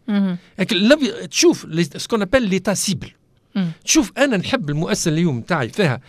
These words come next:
Speaker 2: آه، فيها استثمار ما يقدر مثلًا م-، ب ثلاثمية مليون وفيها مئات عامل إداريين وعمال والكل تنفيذ. أنا ب-، في بعد، بعد خمسة سنوات باش يكون عندي أربعمية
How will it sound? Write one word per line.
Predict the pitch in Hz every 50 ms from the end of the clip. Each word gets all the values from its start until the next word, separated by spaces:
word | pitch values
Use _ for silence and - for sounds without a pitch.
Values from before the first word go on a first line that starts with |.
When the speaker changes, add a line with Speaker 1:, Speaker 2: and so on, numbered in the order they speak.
| - - - - _ _
Speaker 2:
آه، | - 151 143 -
فيها | 120 - 220 202 160 151 143 139 135 - 143 -
استثمار | 156 - - 165 - - 196 196 170 135 113 - -
ما | 135 143 165
يقدر | 156 - - 208 190 147 147 131
مثلًا | 139 135 - 143 156 160 131 104 - - - _ _ _
م-، | - 131 143 143 147 139
ب | 135
ثلاثمية | 131 - 180 170 - 190 180 156 -
مليون | 139 127 127 156 208 269 381 392 - - - - - - - _ _ _ - - - -
وفيها | 156 143 - 269 269 208 185 151 -
مئات | - 151 170 220 262 240 156 - - - - _ _ _ _ -
عامل | 139 131 151 214 285 349 392 381 - - - - - - - - - _ -
إداريين | 131 123 131 131 127 139 160 175 139
وعمال | 123 104 123 123 135 143 131 113
والكل | 113 113 - 220 370 403 - - - -
تنفيذ. | - 131 123 127 240 349 392 381 - _ _ _ _ _ _ _ _ - - - - - - - - 440
أنا | 370 226
ب-، | 185 220 208
في | - 233 240 196
بعد، | - 160 165 233 226 196 147 139 135 - - -
بعد | 143 151 196 165 - -
خمسة | - 294 339 - 214
سنوات | - - 175 156 165 196 269 392 - - _ _ _ - - - -
باش | 180 180 -
يكون | 247 - 277 285 247
عندي | 220 262 220 175 175 - - -
أربعمية | 285 370 359 285 247 262 254 240 196 151